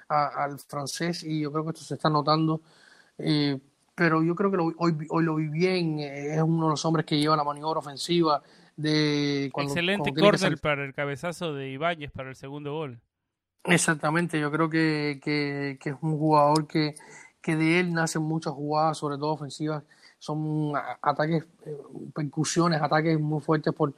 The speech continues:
Speaker 1: por el centro, cuando tiene espacio sabe recortar, sabe aso-, asociarse, quizás se le ha visto un poco ma-, de, de, de, de menos de intensidad, podri-, pudiéramos decirle, porque él es un jugador muy intenso, eh,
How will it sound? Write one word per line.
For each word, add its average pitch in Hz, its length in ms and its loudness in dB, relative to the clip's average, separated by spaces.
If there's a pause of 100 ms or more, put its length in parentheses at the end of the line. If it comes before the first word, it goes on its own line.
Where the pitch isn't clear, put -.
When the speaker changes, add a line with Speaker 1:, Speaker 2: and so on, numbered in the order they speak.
(340)
Speaker 1:
por 143 160 2
el 135 80 -2
centro, 156 720 2 (260)
cuando 151 240 -4
tiene 156 200 0
espacio 160 440 2
sabe 151 220 2
recortar, 143 480 -2
sabe 147 220 2
aso-, 135 260 -10
asociarse, 151 760 -4 (540)
quizás 165 280 -4
se 175 60 -4
le 160 80 2
ha - 20 2
visto 156 160 -2
un 147 60 0
poco 156 240 0
ma-, 151 180 -2
de, 147 340 2
de, 139 400 0
de, 139 920 -2 (360)
de 143 200 -10
menos 156 260 -4
de 151 40 -6
intensidad, 147 800 0 (480)
podri-, 143 320 2
pudiéramos 156 580 4
decirle, 160 300 4
porque 143 220 -2
él 147 320 -2
es 156 40 4
un 151 100 2
jugador 151 320 2
muy 151 180 0
intenso, 156 480 -2 (640)
eh, 139 1000 0